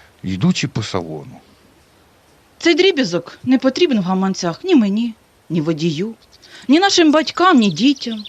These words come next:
Speaker 2: ні сестрам з братами. Вони до на мене приносять це сміття для обміну. А я з вас візьму нормальну купюру, а здачу вам віддам жменею копійок.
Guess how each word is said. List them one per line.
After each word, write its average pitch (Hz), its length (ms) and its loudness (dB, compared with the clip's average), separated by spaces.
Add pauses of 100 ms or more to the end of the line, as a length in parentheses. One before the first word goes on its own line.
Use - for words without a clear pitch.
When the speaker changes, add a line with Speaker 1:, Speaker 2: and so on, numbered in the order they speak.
(160)
Speaker 2:
ні 170 140 0
сестрам 233 580 -2
з 202 40 -8
братами. 220 560 -8 (880)
Вони 415 220 2
до 403 120 2
на 403 100 2
мене 370 240 2
приносять 339 360 0
це 339 100 2
сміття 359 500 0
для 294 180 2
обміну. 180 580 0 (460)
А 415 80 -2
я 403 220 2
з 240 80 -2
вас 214 240 0
візьму 311 380 -2
нормальну 381 500 0
купюру, 277 540 -4 (380)
а - 120 2
здачу 311 400 0
вам 196 160 2
віддам 180 400 -2
жменею 269 460 0
копійок. 196 580 -10